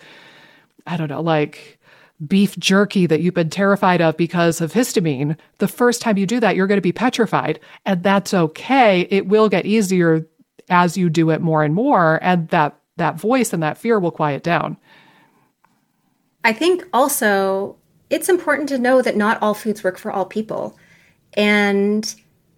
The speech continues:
Speaker 2: uh, if you reintroduce a food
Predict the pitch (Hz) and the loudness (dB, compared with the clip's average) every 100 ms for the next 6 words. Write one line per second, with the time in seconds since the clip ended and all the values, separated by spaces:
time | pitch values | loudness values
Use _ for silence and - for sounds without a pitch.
0 | _ 208 202 190 - - 233 - 247 254 | _ 0 4 2 0 -2 -4 -2 -2 0
1 | 254 254 247 - _ _ _ 208 240 240 | 0 -2 -4 -12 _ _ _ -4 -2 -2
2 | 240 247 240 214 214 240 208 202 202 | -2 -4 -6 -6 -4 0 0 0 -4